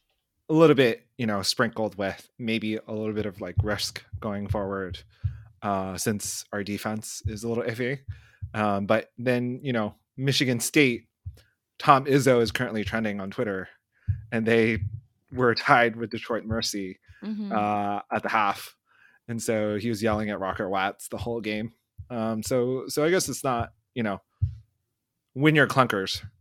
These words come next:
Speaker 1: right? Um, so, so Michigan basketball is definitely happy, and then Michigan football is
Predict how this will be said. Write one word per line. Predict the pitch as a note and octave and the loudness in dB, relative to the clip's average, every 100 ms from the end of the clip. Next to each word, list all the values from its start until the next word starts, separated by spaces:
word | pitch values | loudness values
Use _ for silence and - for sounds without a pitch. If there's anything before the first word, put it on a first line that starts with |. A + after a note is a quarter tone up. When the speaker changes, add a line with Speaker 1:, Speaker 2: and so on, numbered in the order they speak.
| - | -2
Speaker 1:
right? | A2 B2 _ _ - | -2 -2 _ _ -12
Um, | G#2+ G2+ G#2 G2+ G2 - _ _ _ _ - | -6 -2 -2 -4 -8 -12 _ _ _ _ -6
so, | - A#2+ A#2 A#2 A#2 A2+ B2 - - | 4 6 6 4 2 0 -2 -6 -4
so | C#3 | 0
Michigan | C#3 D#3+ F#3 B2+ | 2 2 2 6
basketball | A#2+ A#2 A#2+ A#2 | 6 6 2 0
is | G#2 | 0
definitely | A2 A2+ | -2 -2
happy, | G2 F#2+ G#2 A2 A2+ _ - - | -4 -4 -4 -6 -10 _ -18 -8
and | G#2+ | -4
then | G#2+ | 0
Michigan | A2 G#2+ G#2 | 0 -2 -6
football | G2+ G#2+ G2 F#2+ | -6 -2 -2 -2
is | F2+ F2 - | -6 -12 -14